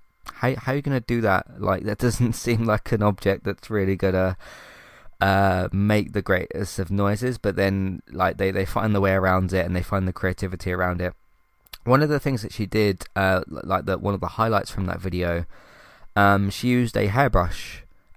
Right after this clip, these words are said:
and she kinda did, like, a couple of things with, with those, and that was, that was quite interesting. So it sounds like such a basic thing to be able to do, but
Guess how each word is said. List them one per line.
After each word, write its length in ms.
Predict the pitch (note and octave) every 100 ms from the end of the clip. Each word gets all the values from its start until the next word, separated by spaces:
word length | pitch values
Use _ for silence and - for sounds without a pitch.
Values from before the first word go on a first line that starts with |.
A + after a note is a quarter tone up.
| -
and 160 | F#2+
she 140 | - G#2
kinda 240 | A#2 G2
did, 240 | F#2+ G#2+
like, 160 | G2+ G2
a 60 | G#2
couple 280 | G#2 -
of 60 | G2
things 500 | G#2 F#2+ F#2 F#2 -
with, 460 | F2+ F2+ F2+ - - - _ _ _ -
with 160 | G2 F2+
those, 560 | G#2 G2 F2+ F2 F2 -
and 140 | F#2 F#2
that 140 | F2+
was, 300 | F#2+ F2+ -
that 200 | - F#2
was 160 | F#2+ F#2
quite 800 | - - F#2 - - - - - - -
interesting. 420 | F#2+ F#2+ - G2
So 140 | - C#3+
it 140 | C3+
sounds 300 | - E3+ D3+
like 180 | C3+ A#2
such 200 | C#3 -
a 60 |
basic 420 | A#2 G#2+ A2 A2+ -
thing 300 | A2 G#2 G2+
to 240 | - G2+ -
be 100 | G#2
able 180 | G2+ G2+
to 100 | F#2
do, 340 | G2+ G#2 A#2
but 360 | - F#2+ F2+